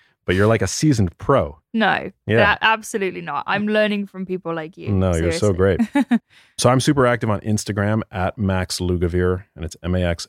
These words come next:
Speaker 1: L U G A V E R E. And then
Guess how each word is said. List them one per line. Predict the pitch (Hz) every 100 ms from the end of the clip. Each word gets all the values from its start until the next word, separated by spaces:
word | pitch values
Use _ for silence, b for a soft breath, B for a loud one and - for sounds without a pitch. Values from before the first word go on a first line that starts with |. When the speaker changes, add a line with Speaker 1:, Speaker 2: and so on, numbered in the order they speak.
| -
Speaker 1:
L | 87 87
U | 85 87
G | 82 - 85 82 82
A | 82 82
V | 80 82
E | 85
R | 80 80
E. | 87 87 _ b b b -
And | 87
then | 85 85